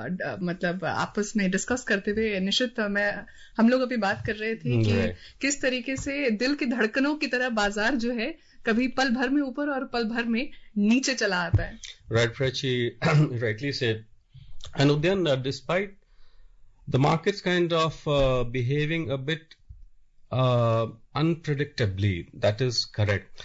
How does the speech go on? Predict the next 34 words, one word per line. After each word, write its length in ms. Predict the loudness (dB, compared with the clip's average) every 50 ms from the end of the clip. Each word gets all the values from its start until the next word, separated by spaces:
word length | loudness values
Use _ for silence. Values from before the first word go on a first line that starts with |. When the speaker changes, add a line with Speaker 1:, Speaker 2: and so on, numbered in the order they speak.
| -16 -18 -12 -2 0
Speaker 2:
But 140 | 2 2 4
if 120 | 2 2
we 100 | 2 2
look 200 | 2 0 0 0
at 120 | 0 0 2
the 100 | 2 4
levels 480 | 4 4 4 4 4 4 2 2 0 -2
at 100 | -2 0
the 60 | -2
moment, 540 | -2 -2 -2 -2 -2 -4 -6 -6 -8 -8 -10 -14 -20 -20 -20 -20 -10 -2
and 200 | 2 2 2 2
we 80 | 2 0
look, 180 | -2 -2 -4 -6 -8 -6
if 160 | -6 -2 0
we 60 | 0 0
look 120 | 2 0
at 120 | 0 0
the 120 | 0 2 2 4 4
levels 360 | 4 4 2 2 0 0 -4 -10 -16 _ -8 -2
post 540 | 0 2 2 4 2 2 0 -2 -6 -8 -14 -20 -20 -20 -20 -20 -20 -20 -20 -20 -8 0
the 120 | 2 4 4
West 360 | 6 6 4 4 2 0 -2
Asian 260 | 0 0 0 -2 -4
crisis 640 | -2 0 0 0 0 0 -2 -4 -6 -6 -6 -6 -10 -10
when 200 | -6 -2 0 0
it 140 | 0 -2 -2 0
unfolded 600 | 0 2 0 0 0 0 0 2 2 2 0 0
in 80 | 0 -2
the 120 | -2 -2 -2 -2
last 260 | -2 -2 -4 -4 -4
week 180 | -4 -2 0
of 140 | 2 0 0
February, 540 | 0 0 -2 0 0 -2 -2 -2 -2 -4 -6 -8 -14 -20 -20 -20 -20 -20 -20 -18 -20 -20 -20 -20 -20 -20 -20 -20 _ -20 -20 -16 0 2
it 260 | 4 4 4 0 -6